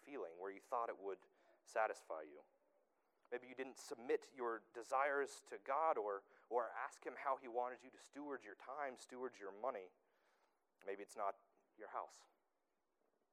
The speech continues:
Maybe it's a promotion and another promotion and another promotion and another promotion that takes you away from your family longer. Maybe it's just as simple as settling in to watch Netflix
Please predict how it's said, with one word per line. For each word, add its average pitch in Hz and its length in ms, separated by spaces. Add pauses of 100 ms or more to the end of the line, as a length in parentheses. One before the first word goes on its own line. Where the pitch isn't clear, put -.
(320)
Maybe 120 240
it's - 80
a 123 80
promotion 104 560 (800)
and 107 80
another 110 240
promotion 90 480 (160)
and 87 80
another 117 240
promotion 90 640
and 90 80
another 131 240
promotion 92 560
that 90 160 (480)
takes 131 320
you 123 80
away 113 320
from 113 240
your 110 80
family 113 320
longer. 76 400 (1500)
Maybe 160 320
it's - 320
just - 480
as 123 160
simple 165 400
as 110 160
settling 170 400
in 131 240
to 123 80
watch 131 240
Netflix - 640